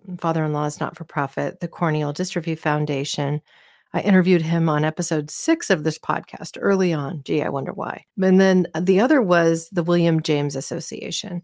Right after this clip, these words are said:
And I'm not even sure if the William James Association is still around, but they were based in Santa Cruz. And they sent artists to prisons to teach prisoners arts as part of their rehabilitation. And in many cases, those prisoners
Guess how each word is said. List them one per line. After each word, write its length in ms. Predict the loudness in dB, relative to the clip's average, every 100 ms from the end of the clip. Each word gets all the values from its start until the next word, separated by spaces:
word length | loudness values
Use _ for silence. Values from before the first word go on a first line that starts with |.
| _
And 300 | 0 0 -2 0
I'm 140 | 2
not 140 | 2
even 200 | 2 2
sure 200 | 2 2
if 80 | -2
the 100 | -2
William 320 | 0 2 0
James 260 | 0 0 -2
Association 640 | -4 -4 -4 -4 -4 -4
is 120 | -6 -4
still 240 | -2 0
around, 340 | 2 0 -2
but 140 | -6 -4
they 100 | -2
were 140 | -2
based 420 | 0 2 2 -2 -4
in 160 | 0 2
Santa 320 | 2 0 0
Cruz. 460 | -2 -2 0 -2 -6 _ _ _ _
And 340 | 2 4 4 2
they 320 | 0 4 4
sent 520 | 2 0 2 4 2 -2 0
artists 640 | 2 4 2 0 -6 -14 -6
to 140 | -4
prisons 640 | -2 -2 0 0 0 -2 -4
to 140 | -6
teach 360 | -4 -4 -4 -6
prisoners 640 | -2 0 2 2 2 0 -2
arts 580 | 2 2 2 -2 -8 -8 -12 _ _ -4
as 160 | -2
part 220 | 0 0 2
of 60 |
their 120 | 2
rehabilitation. 1000 | 2 0 0 -2 -2 -2 -4 -4 -6 -10 -14 -4
And 160 | 0 2
in 100 | 2
many 220 | 4 2
cases, 500 | 0 -2 0 -2 0
those 180 | -4 -4
prisoners 480 | -4 -2 0 0